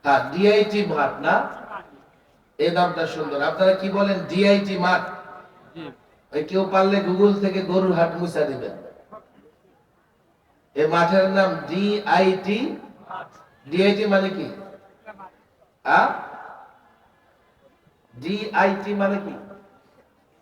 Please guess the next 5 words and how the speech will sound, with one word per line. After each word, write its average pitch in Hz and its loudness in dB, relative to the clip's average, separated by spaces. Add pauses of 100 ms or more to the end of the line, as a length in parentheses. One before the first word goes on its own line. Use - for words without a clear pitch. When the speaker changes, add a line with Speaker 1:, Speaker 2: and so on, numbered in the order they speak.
(1500)
Speaker 1:
এই 214 8
শিক্ষিত 202 -6
যুবকরা 208 0
কই 196 -2
তোরা? - -2